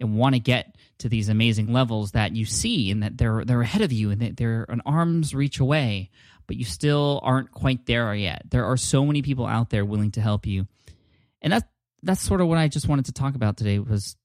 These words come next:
the fact that there are so many resources out there available to you, so many amazing people out there willing to help, myself included. And it, all it takes is you asking, asking questions. A lot of times there are people out there, but they won't know you need help until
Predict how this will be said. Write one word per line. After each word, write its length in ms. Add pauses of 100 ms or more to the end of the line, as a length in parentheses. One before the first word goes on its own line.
the 60
fact 260
that 100
there 120
are 120
so 340
many 220
resources 480
out 140
there 120
available 360
to 160
you, 160 (280)
so 220
many 180
amazing 360
people 220
out 160
there 140
willing 220
to 80
help, 300 (400)
myself 400
included. 540 (460)
And 140
it, 140 (140)
all 280
it 100
takes 360
is 320 (180)
you 320
asking, 480 (720)
asking 340
questions. 600 (440)
A 40
lot 140
of 60
times 460
there 140
are 60
people 260
out 160
there, 140
but 120
they 120
won't 200
know 200
you 140
need 180
help 320
until 600